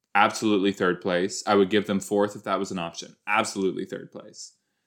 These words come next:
I, I'm making an exception for this episode. The family members are included. They are third place. Not a fan. Please fix yourself. Maybe go to therapy a little bit. Learn to respect your children.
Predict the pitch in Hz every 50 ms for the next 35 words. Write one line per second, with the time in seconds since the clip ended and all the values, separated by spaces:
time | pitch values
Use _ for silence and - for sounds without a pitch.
0 | _ _ _ - 101 101 104 - - 110 107 110 113 117 113 127 117 113 107 107
1 | 101 - - 104 98 - - 98 - 107 95 95 - - - 101 - 101 - -
2 | - 127 127 123 - 123 117 117 117 117 113 113 113 110 110 113 110 110 - 98
3 | 92 92 92 - - 127 127 123 120 117 110 98 107 101 98 95 90 87 - 113
4 | 110 113 113 113 - 120 113 110 107 85 - - - - _ _ _ _ _ _
5 | _ _ _ _ _ - 95 95 98 107 113 113 - 120 113 110 107 107 104 104
6 | 104 104 107 107 - _ _ _ _ _ _ _ _ _ _ - - 104 110 117
7 | 120 117 - - 123 117 - - - 110 104 - - 107 98 98 98 - - 101
8 | 98 98 98 95 95 90 87 87 - - 113 110 110 110 107 123 110 107 101 98
9 | 101 98 98 95 90 101 95 95 95 92 - 98 98 107 107 113 113 107 117 101
10 | 95 92 - - - 101 101 - - 92 92 - - 107 104 98 104 104 101 101
11 | 101 98 101 101 101